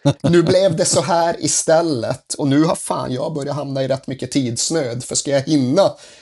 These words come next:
till en ny V M-match på Azteca-stadion i Mexico City, då är det fan dags för mig att börja rulla ut mot Arlanda ganska snart. Fungerande e-sim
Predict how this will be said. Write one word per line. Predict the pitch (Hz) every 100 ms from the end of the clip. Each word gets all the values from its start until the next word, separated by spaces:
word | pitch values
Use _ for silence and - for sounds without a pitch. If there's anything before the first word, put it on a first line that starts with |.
| _
till | - 147 139 135 131 - _ -
en | 147
ny | 180 202 131 -
V | 143 147 123
M-match | 123 127 127 -
på | 123
Azteca-stadion | - 131 117 - 131 123 120 120
i | 117
Mexico | 117 - 117 110
City, | 117 117 _ - 135 - _
då | - -
är |
det | -
fan | - - 175 135
dags | - -
för | -
mig | 131 127 123
att | 110
börja | - 127 120
rulla | 120 120
ut | 120 117
mot | 135 -
Arlanda | 127 113 131 185 175 135 110 - - - -
ganska | 156 - 127
snart. | 127 117 113 - - -
Fungerande | - 151 139 143 151 147 135 131 156
e-sim | 143 113 - 139 131